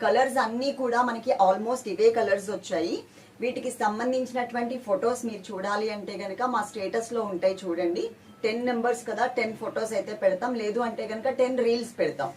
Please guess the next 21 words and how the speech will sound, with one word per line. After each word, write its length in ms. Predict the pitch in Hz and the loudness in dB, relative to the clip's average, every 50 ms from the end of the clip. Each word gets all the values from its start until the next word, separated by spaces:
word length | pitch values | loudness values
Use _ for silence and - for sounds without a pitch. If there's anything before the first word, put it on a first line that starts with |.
| - - - - - - - - - - - | -14 -20 -20 -20 -20 -20 -20 -20 -18 -4 2
ఆ, 140 | 196 190 196 | 4 6 6
కానీ 360 | 202 - 233 233 262 285 294 | 6 4 4 4 4 4 4
మీరు 180 | 269 262 254 226 | 2 2 2 0
ఎప్పుడైనా 320 | 214 202 - 233 247 269 | 0 2 2 2 2 2
గుర్తుపెట్టుకోండి, 840 | 269 233 233 226 - - - 202 190 175 - - 196 196 196 - - - - - - - - - | 2 2 0 -2 -4 -4 -8 -8 -8 -6 -4 0 0 0 0 0 -4 -6 -8 -14 -20 -12 -4 0
ఆ 80 | 175 180 | 0 0
ఫొటోస్ 560 | - 190 196 175 247 247 277 277 269 - 247 | 0 0 -2 2 4 4 4 4 2 0 -4
చూసి 220 | 226 220 - 247 | -6 -4 -4 -6
తీసుకునే 480 | - - 220 208 - - 233 220 208 202 | -6 -6 -8 -8 -8 -6 -6 -6 -4 -4
ముందు, 400 | 190 185 185 190 220 277 453 - - - - - - - | -4 -4 -4 -2 -2 -2 -2 -4 -8 -16 -20 -16 -8 -2
ఆ, 80 | 214 208 | 0 0
రీల్, 380 | 196 214 240 262 277 285 285 | 2 2 2 2 4 6 8
ఆ, 160 | 277 254 240 233 | 8 8 8 6
రీల్ 320 | 226 220 247 254 269 247 - 277 | 4 2 0 -2 -2 -4 -4 -4
చూస్తే 240 | 262 254 - 285 | -4 2 6 6
మీకు 220 | 277 269 254 - 254 | 6 6 6 0 0
మూమెంట్ 440 | 233 226 226 233 240 247 247 233 226 | 0 0 0 0 0 -2 -2 -2 -4
ఉంటది 280 | 226 214 240 226 226 | -4 -2 0 0 0
కాబట్టి 400 | 220 - 208 196 214 214 - 285 | 0 -2 -2 -2 -2 -2 -4 -4
కలర్ 380 | - - 226 190 202 233 240 - | -2 0 0 2 4 4 4 4
తెలుస్తది. 580 | 233 208 190 190 - - - 247 - - 370 | 0 -2 -2 -4 -6 -2 -2 -2 -2 -2 -6